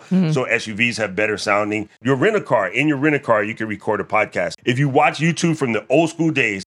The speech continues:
Speaker 2: a lot of the a cappella groups would record their songs in the car because it was like a portable recording studio.
Speaker 1: Yeah. It's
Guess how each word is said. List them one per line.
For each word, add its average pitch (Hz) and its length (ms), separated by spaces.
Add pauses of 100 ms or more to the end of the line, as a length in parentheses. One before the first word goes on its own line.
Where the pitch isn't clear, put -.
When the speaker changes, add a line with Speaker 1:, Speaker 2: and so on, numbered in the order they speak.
Speaker 2:
a - 80
lot 113 280
of 139 60
the 127 180
a 135 60
cappella 135 420
groups 110 400 (260)
would 123 200
record 131 540
their 131 140
songs 113 680
in 123 160
the 110 80
car 110 500 (120)
because 123 420
it 123 40
was 123 140
like 117 180
a 98 60
portable 113 540
recording 107 420
studio. 92 400 (240)
Speaker 1:
Yeah. 165 240 (240)
It's - 220